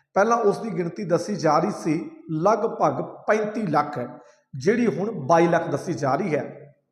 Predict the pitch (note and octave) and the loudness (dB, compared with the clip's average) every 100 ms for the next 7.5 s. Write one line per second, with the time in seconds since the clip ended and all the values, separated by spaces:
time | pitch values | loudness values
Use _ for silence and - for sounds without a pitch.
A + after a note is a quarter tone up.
0 | _ _ _ - F3 E3+ G3 A3 G3+ F3+ | _ _ _ -4 2 2 2 0 0 2
1 | D#3 F#3 F3+ G#3+ A3+ E3+ D#3 C#3 A3 A#3 | 2 2 -2 2 2 2 2 0 -4 0
2 | E3 G3 F#3 G3 - - - _ _ - | 4 4 2 -4 -8 -14 -20 _ _ -2
3 | F3 F#3+ G#3+ G#3+ F3 F3 F3 G3+ F#3+ E3+ | 0 2 0 -2 0 2 2 0 0 0
4 | F3 E3+ G#3+ - F#3 F3+ F#3+ F3 E3 D#3 | 0 -2 -6 -2 0 0 0 -2 -2 0
5 | F#3+ C3 G2 - - - E3 E3 G#3+ G3+ | 0 -2 -10 -16 -8 -2 2 2 2 2
6 | G3+ D#3 F3 F3+ G#3 - - - _ _ | 4 6 4 4 0 -6 -16 -20 _ _
7 | D#3 D#3 F#3 F#3+ D#3+ | 2 4 4 6 4